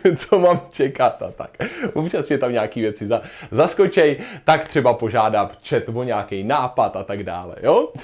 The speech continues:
Tak jo, tak se do toho pustíme a, a jdeme na to.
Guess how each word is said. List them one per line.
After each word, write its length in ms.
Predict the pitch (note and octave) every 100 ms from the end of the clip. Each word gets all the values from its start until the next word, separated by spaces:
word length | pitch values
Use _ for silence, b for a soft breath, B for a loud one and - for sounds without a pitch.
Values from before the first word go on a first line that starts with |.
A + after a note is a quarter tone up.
| C4 C4 G#3
Tak 240 | - G3+
jo, 220 | A#3 B3 C#3
tak 180 | D3
se 120 | - F#3+
do 80 |
toho 240 | F#3 G3+ G3+
pustíme 680 | G3 - - G#3+ A3 A3+ B3+ - B B B
a, 460 | D3 D3 D3+ D3+ D#3 C#3+ B B B B B B B B B
a 160 | - G#2
jdeme 220 | C3+ D#3
na 120 | F#3
to. 500 | G#3+ - F3 B2 A#2